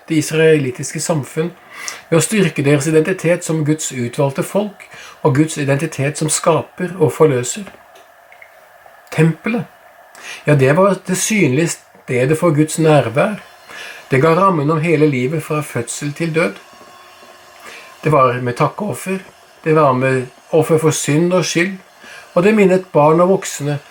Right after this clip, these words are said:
om hvem s-, de er, og hvem Gud er. Og det minnet om behovet for en mellommann mellom Gud og mennesker.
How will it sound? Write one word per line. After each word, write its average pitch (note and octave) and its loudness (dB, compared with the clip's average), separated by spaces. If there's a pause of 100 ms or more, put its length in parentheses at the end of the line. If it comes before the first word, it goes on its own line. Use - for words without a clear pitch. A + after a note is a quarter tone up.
(260)
om D#3 4
hvem C#3+ 4
s-, - -8 (100)
de A#2 -4
er, G3 -2 (920)
og G#3+ 2
hvem G3 2
Gud A#2 -2
er. A2+ -8 (840)
Og F#3+ 4
det G3+ 6
minnet F#3+ 4
om F3 2
behovet D#3 2
for C3+ -6
en C#3+ -2
mellommann D#3 -2 (600)
mellom C#3 2
Gud C#3+ -2
og C3+ -2
mennesker. C3 -4